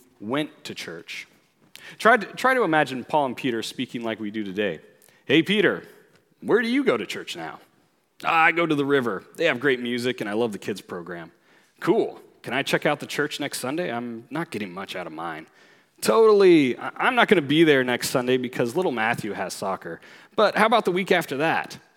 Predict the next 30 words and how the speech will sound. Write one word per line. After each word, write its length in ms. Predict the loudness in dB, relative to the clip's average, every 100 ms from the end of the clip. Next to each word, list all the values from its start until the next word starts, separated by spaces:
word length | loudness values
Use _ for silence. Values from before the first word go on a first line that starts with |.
| _ _ _
"Sounds 300 | -2 -2 0
good. 320 | 0 0 -2 2
Hey, 180 | 2
do 80 | 4
they 100 | 2
have 140 | 0 0
a 60 |
singles 380 | -4 -6 -6 -6
group?" 300 | -4 -4 -6 -18 -20 _ _ _ _ _ _ _ _ -20 -20 -20 _ _
It's 120 | -6 2
comical 400 | 4 4 2 0
to 60 |
think 260 | 0 -2 0
of 320 | 0 -2 -6
Paul 240 | -2 0 0
and 100 | -4
Peter 220 | -4 -4
speaking 640 | -6 -8 -10 -10 -12 -16 -8
like 300 | -6 -6 -6
this, 360 | -8 -8 -12
yet 460 | -4 -2 -2 -4 _
that's 380 | -2 0 0 -8 -12
a 60 |
normal 480 | -8 -6 -4 -2 -4
conversation 640 | -4 -6 -6 -6 -6 -6
among 200 | -10 -14
Christians 420 | -10 -10 -10 -14 -16
today. 280 | -16 -18 -20 _ _ _ _ _ _ _ _ _
Why? 280 | -6 -6 -6 -10 -20 -20 _ _ _ _ _ _ _ 0
There 300 | 4 4 2